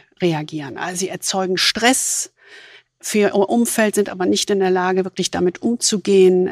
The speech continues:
Sie sind unfähig, Fehler einzugestehen. Sie bevorzugen eher Lösungen, die von Eigeninteresse geprägt sind. Und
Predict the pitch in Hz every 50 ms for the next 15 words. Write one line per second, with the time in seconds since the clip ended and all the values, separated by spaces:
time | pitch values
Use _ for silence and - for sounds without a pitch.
0 | - - 180 180 185 185 180 - 185 180 - - 233 240 233 - - - 202 208
1 | 202 - - - - 240 226 208 202 202 - 190 185 180 - - - 185 170 180
2 | - - - - 202 190 185 180 175 175 180 180 175 - - - - - - -
3 | - - - _ _ _ _ - 185 - 196 185 185 180 175 180 180 - - -
4 | 226 214 - - - 226 220 196 214 185 - - - 208 208 208 202 202 190 -
5 | - 180 190 190 190 208 220 226 226 226 233 214 208 208 202 202 214 214 190 190
6 | 175 - 202 196 - - 185 202 214 - 220 - - 202 180 - - 190 185 -
7 | 202 185 180 - - - 196 185 190 185 - - - 185 180 175 - 180 175 175